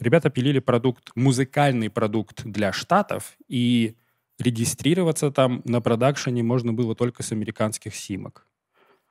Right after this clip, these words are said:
И я увидел, что ребята, как бы, они немного з-, были заблочены тем, что, типа, "Ну, а как мы будем докфудить? У нас же нет симки". Эти все вещи можно преодолевать, допустим, пасхальными яйцами.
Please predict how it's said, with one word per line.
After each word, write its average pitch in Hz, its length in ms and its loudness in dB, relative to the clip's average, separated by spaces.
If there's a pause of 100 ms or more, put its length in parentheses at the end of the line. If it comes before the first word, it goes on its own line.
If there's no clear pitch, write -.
(560)
И 127 40 2
я 131 400 8
увидел, 180 240 8
что 143 180 2
ребята, 139 340 4
как 123 140 -4
бы, 127 140 4
они 127 220 0 (120)
немного 135 420 0
з-, 110 280 -6
были 131 180 0
заблочены 135 640 0
тем, 139 220 0
что, - 180 -6
типа, - 220 -8
"Ну, 160 260 0
а 123 60 -2
как 180 180 -2
мы 147 140 -2
будем 120 320 -2
докфудить? 120 580 -4
У 117 40 -6
нас 117 320 -2
же 107 140 -10
нет 120 240 -8
симки". 135 460 -6 (340)
Эти 208 220 4
все 175 200 2
вещи 185 280 2
можно 147 420 2
преодолевать, 127 720 2
допустим, 120 580 -2
пасхальными 120 560 0
яйцами. 107 420 -2